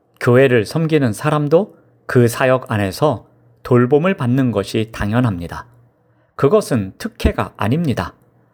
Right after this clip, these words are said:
하나님이 허락하신 질서입니다. 바울은 신명기 말씀을 인용하여 율법의 근거까지 제시합니다.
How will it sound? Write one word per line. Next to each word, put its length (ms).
하나님이 680
허락하신 640
질서입니다. 1160
바울은 300
신명기 640
말씀을 580
인용하여 680
율법의 540
근거까지 680
제시합니다. 1000